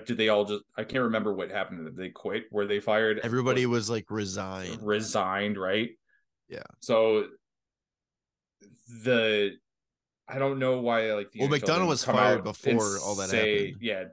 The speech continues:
Speaker 1: and say, like, "You're not allowed to ever be a part of it, uh, like, hockey ever again," like they did, where they banned Bowman and Quenneville. But Bowman and Quenneville are more of, like, the front line kind of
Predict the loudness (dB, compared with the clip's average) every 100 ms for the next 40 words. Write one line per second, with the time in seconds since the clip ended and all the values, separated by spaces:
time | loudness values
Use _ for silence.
0 | _ -4 -2 0 0 0 -6 -10 -8 -2
1 | 0 0 0 0 -2 -4 -6 -6 -8 -8
2 | -6 -4 -4 -4 -6 -8 -10 -10 -10 -10
3 | -8 -8 -6 -8 -6 -8 -4 -4 -4 -6
4 | -6 -6 -8 -8 -12 -6 -6 -6 -8 -8
5 | -8 -8 -8 -8 -10 -14 -20 _ _ _
6 | _ _ -4 -2 0 -4 -6 -6 -4 -4
7 | -4 -4 -4 -6 -10 _ _ 2 2 -2
8 | -2 0 2 2 0 -4 -8 -16 _ _
9 | _ 2 6 6 4 0 -2 _ -6 -6
10 | 2 4 4 0 -2 0 -4 -6 -6 -8
11 | -12